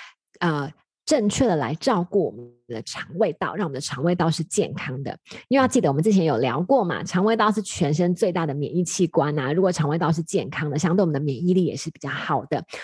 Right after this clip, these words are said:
所以透过照-，透过我们的照顾肠胃道，让肠胃道健康的时候，我们也能够让这个过敏反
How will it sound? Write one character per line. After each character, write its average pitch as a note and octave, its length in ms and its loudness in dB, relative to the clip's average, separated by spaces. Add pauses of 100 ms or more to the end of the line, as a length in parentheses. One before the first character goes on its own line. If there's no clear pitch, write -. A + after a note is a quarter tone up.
所 - 80 0
以 G#3+ 40 6
透 G#3 160 4
过 F#3 160 4
照-， F3 200 0 (280)
透 A3 120 4
过 G#3 140 4
我 D#3 80 2
们 C3 100 -4
的 B2+ 120 0
照 E3 180 2
顾 E3 140 -2
肠 - 240 -8
胃 G3+ 100 4
道， G#3 160 4
让 G#3 100 2
肠 E3 160 0
胃 D#3+ 60 0
道 F3 140 2
健 D#3+ 240 -2
康 D3+ 180 -4
的 C#3+ 80 -4
时 C#3 160 -2
候， D#3+ 100 2
我 D3 60 0
们 C#3 100 -4
也 C3+ 120 -2
能 A#2 120 -6
够 D#3 120 0
让 D#3+ 120 2
这 E3 120 -2
个 - 120 -16
过 G#3 160 2
敏 D3 200 -4
反 D#3 120 -10